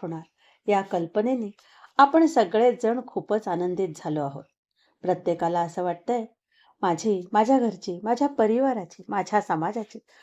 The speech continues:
माझ्या राष्ट्राची, माझ्या देशाची ही दिवाळी आहे आणि ती मी खूपच आनंदात साजरी करेन. यात राम आहे, राम नाही, राम कुठे आहे, राम कशात आहे, अशी ही चर्चा करणारे अनेक जण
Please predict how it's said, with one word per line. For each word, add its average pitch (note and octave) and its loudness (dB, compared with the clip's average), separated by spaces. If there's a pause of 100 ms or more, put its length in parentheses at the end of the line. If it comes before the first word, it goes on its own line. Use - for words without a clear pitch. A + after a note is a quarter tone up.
(280)
माझ्या A3+ 6
राष्ट्राची, F3+ 0
माझ्या E3+ 0
देशाची C#4 2
ही D#4+ 2
दिवाळी D#4+ 2
आहे A#3+ -2 (640)
आणि B3+ 8
ती D4+ 4
मी C#4+ 4
खूपच A#3+ 0
आनंदात G3 -2
साजरी E3+ -12
करेन. D#3 -16 (920)
यात F3 4 (540)
राम F3 2
आहे, - -12 (380)
राम G3 6
नाही, E3+ -2 (260)
राम C4 8
कुठे C#4 2
आहे, G#3 6 (520)
राम G3 6
कशात A3 2
आहे, G#3+ 2 (560)
अशी C4 4
ही C#4 4
चर्चा C4 2
करणारे B3 2
अनेक A#3+ 0
जण A3 0